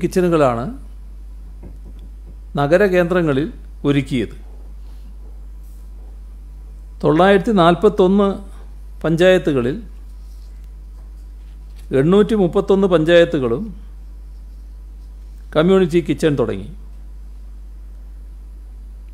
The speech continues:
തൊള്ളായിരത്തി മുപ്പത്തിനാല് കമ്മ്യൂണിറ്റി കിച്ച-, കിച്ചൺ പഞ്ചായത്തുകളിൽ ആരംഭിച്ചിട്ടുണ്ട്.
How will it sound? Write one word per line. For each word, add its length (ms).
തൊള്ളായിരത്തി 560
മുപ്പത്തിനാല് 800
കമ്മ്യൂണിറ്റി 560
കിച്ച-, 320
കിച്ചൺ 320
പഞ്ചായത്തുകളിൽ 680
ആരംഭിച്ചിട്ടുണ്ട്. 600